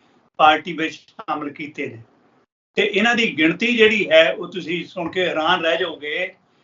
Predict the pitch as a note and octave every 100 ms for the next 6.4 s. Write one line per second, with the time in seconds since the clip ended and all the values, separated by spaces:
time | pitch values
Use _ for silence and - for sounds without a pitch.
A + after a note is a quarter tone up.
0 | _ _ _ _ - F3+ F3 E3 F3 F3
1 | G#3+ - - F3 F#3+ G3+ F3+ C#3 F3 E3+
2 | F#3 F#3+ - _ _ _ _ _ _ _
3 | _ - D#3+ F#3 A3+ - A3 A3 A#3 A3+
4 | A3 F#3 F#3+ F3+ D#3 B2 _ _ _ _
5 | _ _ _ _ G3 G#3 E3 F3+ A#3+ G#3+
6 | F#3+ E3 E3 F3+